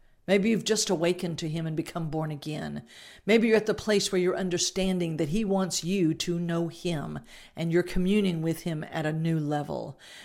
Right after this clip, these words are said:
Maybe you're at the place where you are participating with him in his purposes and your focus is working and serving. But my friend, sonship is upon you. Maturing sonship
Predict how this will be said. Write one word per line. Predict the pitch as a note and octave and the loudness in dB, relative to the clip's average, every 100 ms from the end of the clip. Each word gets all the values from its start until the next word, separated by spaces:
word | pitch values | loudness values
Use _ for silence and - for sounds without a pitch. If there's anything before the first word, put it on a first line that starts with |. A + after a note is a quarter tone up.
| - | 2
Maybe | F#3+ A3 A3+ | 6 8 8
you're | A3 | 8
at | G#3 G#3 | 8 6
the | |
place | - A3 G#3+ F3 - | 2 6 8 6 4
where | F3+ | 4
you | F3 F#3+ | 6 6
are | E3+ D#3 | 6 4
participating | F3 - G#3+ F3 D#3+ E3+ D#3 | -2 -4 -4 -4 -4 -2 -2
with | E3 F3+ | -2 -4
him | F3 E3 | -4 -6
in | D#3+ F3+ | -4 -2
his | F3 | -2
purposes | - G3 G3 F3+ - D3 D3 - - - - | -4 -4 -4 -4 -2 -2 -2 -6 -10 -20 -8
and | D#3+ | 0
your | E3+ | 0
focus | D#3+ F3+ E3 F3 - | 2 0 0 0 -4
is | D3 D3 | -2 -2
working | D3 F3+ F3+ D#3+ D3 | 0 -2 -2 -8 -8
and | C#3+ | -6
serving. | - - F3+ F3+ D3 B2+ C#3 - - - - - | -4 0 2 2 -2 -8 -12 -14 -20 -20 -20 -6
But | F3+ | 2
my | F#3 F3+ | 4 4
friend, | - G#3 F#3 | 6 6 8
sonship | - A#3+ A#3+ - F#3+ F#3 | 6 6 4 4 4 2
is | E3 | 0
upon | F3 - G#3+ G#3+ F3+ | -2 2 4 4 2
you. | D#3 | 0
Maturing | D#3 D#3 - A3+ G#3 | -4 -2 2 2 2
sonship | - A#3+ B3 - F#3 F3+ | 2 2 4 4 4 2